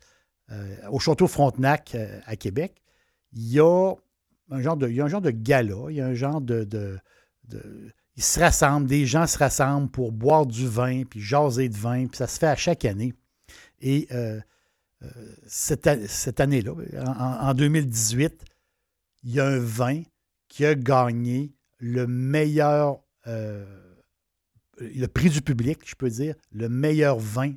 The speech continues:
biologique, prix du public. C'est quand même trois cents dégustateurs à l'aveugle qui ont choisi le Blesse, un vin à treize piastres. C'est, c'est incroyable.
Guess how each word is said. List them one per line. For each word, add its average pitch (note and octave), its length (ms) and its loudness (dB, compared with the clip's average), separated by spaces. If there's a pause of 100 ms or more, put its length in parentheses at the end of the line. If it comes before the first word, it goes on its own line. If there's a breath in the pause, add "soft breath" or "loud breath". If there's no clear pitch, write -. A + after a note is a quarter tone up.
biologique, A#2+ 1000 2 (420)
prix E3+ 240 4
du B2+ 160 0
public. A#2+ 600 -6 (400)
C'est - 160 -8
quand D#3+ 240 6
même A3+ 260 0
trois D#3+ 440 2
cents G3 300 -2
dégustateurs C#3+ 1160 -2
à A2+ 120 -8
l'aveugle G#2+ 800 2 (960)
qui D3+ 240 4
ont D#3 260 4 (500)
choisi C3+ 840 4 (360)
le B2 220 4
Blesse, B2 720 0 (180)
un C#3 220 0
vin B2+ 300 0 (160)
à A#2+ 100 -8
treize - 440 -6
piastres. - 600 -6 (160)
C'est, A#2+ 400 -6
c'est A#2 260 -6
incroyable. G#2+ 580 -4